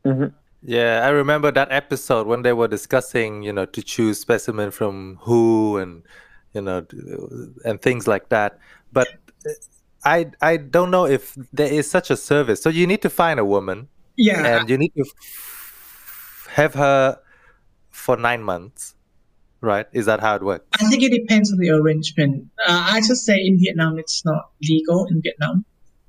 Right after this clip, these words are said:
Speaker 3: Uh, you have to
Speaker 2: Mm,
Speaker 3: do it
Speaker 2: yeah.
Speaker 3: elsewhere, I think.
Speaker 1: I
Speaker 3: Uh,
Speaker 1: think
Speaker 3: or
Speaker 1: it's
Speaker 3: you have
Speaker 1: legal
Speaker 3: to
Speaker 1: in Thailand, isn't it?
Speaker 3: I think it's, yeah, it's legal in Thailand. So a lot of people do it in Thailand. Uh, th-, there's a lot of different options. As far as I know, I just wanna give you a few, few options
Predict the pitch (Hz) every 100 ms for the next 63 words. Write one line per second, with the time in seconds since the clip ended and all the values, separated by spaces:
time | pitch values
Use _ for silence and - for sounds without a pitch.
0 | - 139 139 139 135 131 127 139 143 143
1 | 147 - 98 95 - - 131 131 - 254
2 | 240 - - - - - _ - 151 208
3 | 208 185 180 160 139 - 170 151 113 107
4 | 127 170 - - _ _ _ _ _ _
5 | _ - 214 240 220 214 - 196 160 -
6 | 180 175 170 170 147 220 226 247 226 220
7 | 208 190 180 175 175 160 147 - _ _
8 | _ _ _ 196 196 190 185 _ _ _
9 | _ 254 - 202 240 254 254 269 247 214
10 | - - 254 247 220 180 175 - 147 143
11 | 143 208 214 - 226 202 196 165 165 151
12 | 135 151 160 175 190 151 151 143 147 156
13 | - 160 143 - 151 143